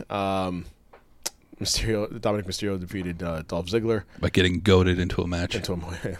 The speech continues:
Speaker 1: <laughs> it's so weird. Uh, Tamina and Reginald. Uh, <laughs> I, I, why was this match? I don't understand.
Speaker 2: Move on. I, I don't like this anymore.
Speaker 1: D Q, it was a D Q, so they just put that on the tally as another D Q match. Uh, with, they had a ten-man tag match,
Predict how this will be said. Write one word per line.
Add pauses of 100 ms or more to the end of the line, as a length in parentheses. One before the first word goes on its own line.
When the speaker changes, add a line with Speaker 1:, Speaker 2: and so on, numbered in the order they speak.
Speaker 1:
<laughs>
it's
so
weird. (600)
Uh, (380)
Tamina
and
Reginald. (160)
Uh,
<laughs>
I, (760)
I,
why
was
this
match?
I
don't
understand.
Speaker 2:
Move
on. (180)
I,
I
don't
like
this
anymore. (120)
Speaker 1:
D
Q,
it
was
a
D
Q,
so
they
just
put
that
on
the
tally
as
another
D
Q
match. (420)
Uh,
with,
they
had
a
ten-man
tag
match,